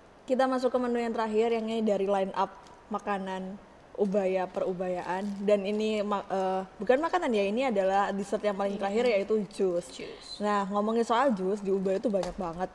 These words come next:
Speaker 1: eh, jus yang jual gitu. Cuman di tempat jus ini, ini tempatnya di mana ya? Sebelahnya Indomaret.
Speaker 2: Depan Alfamart.
Speaker 1: Depan Alfamart. Oh ya, depan Alfamart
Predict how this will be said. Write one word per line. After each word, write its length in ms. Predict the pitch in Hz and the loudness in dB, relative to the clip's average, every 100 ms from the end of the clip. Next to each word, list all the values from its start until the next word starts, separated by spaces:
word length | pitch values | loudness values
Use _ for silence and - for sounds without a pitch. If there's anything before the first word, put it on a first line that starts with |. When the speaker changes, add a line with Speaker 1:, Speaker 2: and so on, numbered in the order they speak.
| - | -6
Speaker 1:
eh, 220 | 175 180 170 | -4 -2 -4
jus 180 | - 185 - 214 | -4 -6 -4 -4
yang 180 | 180 175 175 170 | -2 -4 -8 -6
jual 580 | 202 180 170 170 170 175 | -4 -2 -2 -4 -4 -4
gitu. 380 | 175 - 165 165 | -6 -4 -4 -2
Cuman 720 | 196 180 180 180 196 262 302 - - - - | -2 -2 -4 -4 0 0 -2 -12 -20 -20 -14
di 320 | 196 190 214 | -6 0 2
tempat 440 | 226 226 226 226 233 - | 2 2 2 0 0 -10
jus 240 | 208 220 - | -6 -4 -4
ini, 240 | 302 285 | -2 -2
ini 100 | 359 | -2
tempatnya 300 | 403 440 494 | -2 4 6
di 80 | 233 | 6
mana 180 | 240 294 | -2 -2
ya? 140 | 185 | -2
Sebelahnya 880 | - 208 208 220 226 226 226 220 220 - - - - - - | -2 -2 -2 -2 -4 -6 -6 -6 -8 -14 -20 -20 -20 -20 -10
Indomaret. 400 | 240 208 185 190 - - - - - - - - - - - - - - - | -4 -4 -4 -6 -8 -16 -20 -20 -20 -20 -20 -20 -20 -20 -18 -18 -18 -20 -18
Speaker 2:
Depan 240 | - 208 214 | -6 0 2
Alfamart. 500 | 226 220 220 196 - - - - | 2 0 0 -2 -4 -10 -14 -10
Speaker 1:
Depan 260 | 214 185 | -6 -6
Alfamart. 480 | 185 180 180 180 175 | -8 -8 -8 -8 -2
Oh 220 | - 320 | 4 6
ya, 240 | 285 269 262 | 6 4 4
depan 260 | 208 214 | 0 -4
Alfamart 720 | 220 220 214 208 202 202 240 | -2 -2 0 -2 -2 -2 -4